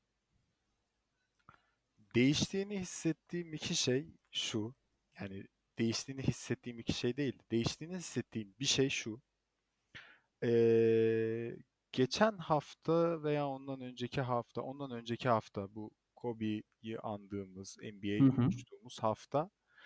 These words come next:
Speaker 1: yayından çıktıktan sonra şeyi hissettim.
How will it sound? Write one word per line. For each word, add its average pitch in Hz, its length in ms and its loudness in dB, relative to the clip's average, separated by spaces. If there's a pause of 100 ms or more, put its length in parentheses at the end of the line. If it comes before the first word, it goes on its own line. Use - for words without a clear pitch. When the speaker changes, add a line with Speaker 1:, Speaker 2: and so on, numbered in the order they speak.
(520)
Speaker 1:
yayından 170 500 0
çıktıktan - 600 0
sonra 180 580 -4 (380)
şeyi 151 580 4 (680)
hissettim. - 640 -6